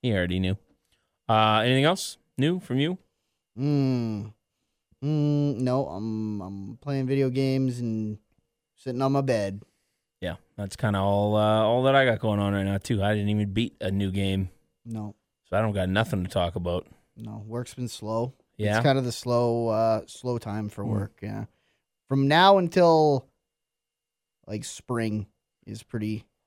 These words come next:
Speaker 1: Uh,
Speaker 2: pretty
Speaker 1: hey, the,
Speaker 2: dead.
Speaker 1: the weather guy on your station told me today that we have officially turned the corner towards spring.
Speaker 2: Fucking A.
Speaker 1: So that's a good sign.
Speaker 2: That's bold words for
Speaker 1: Let's get up to plus one or
Speaker 2: February.
Speaker 1: this week, and
Speaker 2: Yeah, I'll take
Speaker 1: we're
Speaker 2: it.
Speaker 1: in the low negatives for the next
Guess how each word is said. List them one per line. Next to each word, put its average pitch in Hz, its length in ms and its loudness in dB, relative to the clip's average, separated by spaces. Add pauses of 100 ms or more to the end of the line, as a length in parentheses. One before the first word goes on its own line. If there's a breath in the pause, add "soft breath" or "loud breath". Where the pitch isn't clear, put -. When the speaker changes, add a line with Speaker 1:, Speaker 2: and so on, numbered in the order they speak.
(120)
Speaker 1:
Uh, 73 60 -20
Speaker 2:
pretty - 240 -10
Speaker 1:
hey, 120 200 4
the, 101 60 0
Speaker 2:
dead. 98 320 -2
Speaker 1:
the 107 80 0
weather 123 280 4
guy 135 340 6
on 117 180 2
your 131 180 4
station 131 440 2
told 123 220 4
me 117 80 2
today 120 260 2
that 110 80 0
we 117 140 2
have 104 100 2
officially 120 420 0
turned 131 340 2
the 120 80 -2
corner 135 380 2
towards 117 420 0
spring. 98 440 -2 (120)
Speaker 2:
Fucking 143 300 2
A. 151 380 4 (180)
Speaker 1:
So 95 80 -4
that's 110 280 2
a - 20 -2
good 101 220 -2
sign. 95 360 -2
Speaker 2:
That's 120 160 -4
bold 151 400 4
words 160 380 4
for 143 140 2
Speaker 1:
Let's 135 140 2
get 110 120 2
up 107 140 0
to 104 100 -2
plus 107 300 -2
one 110 400 0 (180)
or 98 100 -4
Speaker 2:
February. 151 680 2
Speaker 1:
this 104 180 -6
week, 101 300 -4
and 98 280 -2
Speaker 2:
Yeah, 151 320 -8
I'll 139 140 -8
take 135 180 -4
Speaker 1:
we're 101 140 0
Speaker 2:
it. 104 60 2
Speaker 1:
in 110 80 2
the 101 100 2
low 120 320 4
negatives 156 600 4
for 117 120 2
the 107 160 2
next 123 380 0